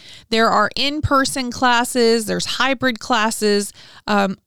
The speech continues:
I would have to say the hi-, the in-person classes are actually the best normally, but it's very difficult working around the schedules. So I also like the C E shop, as they have an eighty-three percent pass rate, which is really high for online courses.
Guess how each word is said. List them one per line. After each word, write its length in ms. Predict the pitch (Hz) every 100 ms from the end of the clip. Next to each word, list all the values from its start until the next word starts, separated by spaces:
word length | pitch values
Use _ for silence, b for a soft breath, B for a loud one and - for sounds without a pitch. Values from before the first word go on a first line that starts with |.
| _ _ -
I 140 | 202
would 120 | 392
have 180 | 403 392
to 100 | 330
say 240 | - 277 254
the 140 | 208
hi-, 180 | - 220
the 240 | - 214 -
in-person 640 | 220 247 277 254 247 254
classes 420 | 240 208 196 202 196
are 120 | 180
actually 400 | 175 196 - 196
the 100 | 180
best 460 | 165 165 190 - -
normally, 420 | 202 208 254 285
but 140 | 262
it's 140 | 240 -
very 200 | 302 339
difficult 520 | 320 - 262 262 170
working 340 | 202 - 202
around 200 | 196 190
the 60 | 185
schedules. 760 | - 196 185 180 170 - - B B B B B
So 160 | -
I 140 | 277 311
also 260 | 339 359
like 280 | 339 277 240
the 100 | 226
C 300 | 226 - 247
E 180 | - 214
shop, 460 | 233 - 277 214 -
as 200 | 208 214
they 160 | 220
have 280 | 247 254 233
an 140 | 220 208
eighty-three 480 | 220 233 254 240 233
percent 500 | - 226 - 196 -
pass 440 | - 247 277 -
rate, 360 | 233 196 175 - B B B
which 160 | 339
is 140 | 427 294
really 260 | 330 339
high 340 | 285 269 254 220
for 160 | 226 -
online 460 | 196 196 185 180
courses. 760 | 180 254 233 233 - 76 -